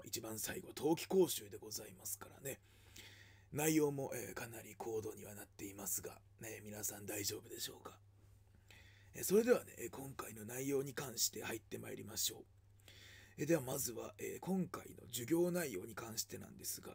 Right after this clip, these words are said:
えー、こちらでございます。えー、今回はですね、実際の、えー、入試で出題された、えー、高校地理エクストリームの過去問をもとにですね、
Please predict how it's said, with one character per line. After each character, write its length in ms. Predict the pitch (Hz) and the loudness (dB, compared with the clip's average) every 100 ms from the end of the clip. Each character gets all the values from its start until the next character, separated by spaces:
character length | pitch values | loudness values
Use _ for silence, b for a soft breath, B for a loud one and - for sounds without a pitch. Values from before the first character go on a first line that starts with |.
| - | -14
え 120 | - | -10
ー、 20 | - | -6
こ 140 | 123 | 2
ち 140 | 156 | 2
ら 120 | 127 117 | 2 -2
で 80 | |
ご 140 | 101 107 | -6 -6
ざ 120 | - | -10
い 40 | - - | -12 -8
ま 60 | |
す。 220 | - - - B B B B B B B | -6 -6 -10 B B B B B B B
え 80 | - | -4
ー、 20 | |
今 240 | - 208 185 | 4 4 4
回 160 | - | -2
は 100 | - | -6
で 80 | - | -6
す 180 | - 135 | -4 0
ね、 160 | 175 - - - - - - - - - - | 0 0 -12 -20 -20 -20 -20 -20 -20 -20 -14
実 560 | 185 101 190 - - 220 | -2 2 2 4 6 8
際 120 | 220 | 6
の、 220 | 220 427 - | 6 2 0
え 240 | - - 120 | -8 -8 -4
ー、 60 | |
入 240 | 160 180 180 | 0 2 6
試 180 | - 156 | 6 6
で 140 | 170 | 4
出 240 | - 175 | 4 4
題 220 | 175 170 165 | 6 6 4
さ 160 | 165 | 2
れ 100 | 165 | 0
た、 240 | - 233 B B B B B | 2 0 B B B B B
え 300 | 123 82 92 | 0 0 -2
ー、 20 | |
高 200 | - 127 | 0 4
校 220 | 127 127 | 6 6
地 180 | - 123 | 4 -4
理 160 | 113 110 | -2 -4
エ 60 | |
ク 180 | - 151 | 0 0
ス 120 | - | 2
ト 140 | 165 156 | 2 4
リ 180 | 165 | 4
ー 40 | 139 | 4
ム 100 | 123 | 0
の 80 | 117 | -4
過 200 | - 123 | -4 -4
去 60 | 143 | -2
問 300 | 147 147 151 | 0 4 4
を 40 | |
も 140 | 151 147 | 4 6
と 160 | 214 | 6
に 100 | 156 | 4
で 120 | - | 0
す 120 | - 127 | -4 -2
ね、 200 | - | -6